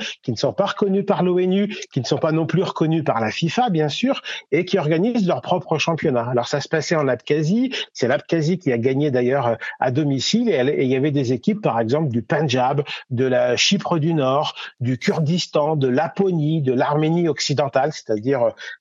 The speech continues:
la partie orientale de la Turquie, et cetera. Une, une équipe aussi du So-, de Somalie.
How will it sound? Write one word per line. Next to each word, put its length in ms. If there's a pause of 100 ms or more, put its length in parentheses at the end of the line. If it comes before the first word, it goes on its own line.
la 120
partie 400
orientale 800
de 100
la 140
Turquie, 440 (300)
et 140
cetera. 480
Une, 200
une 200
équipe 260
aussi 220
du 160
So-, 220
de 120
Somalie. 540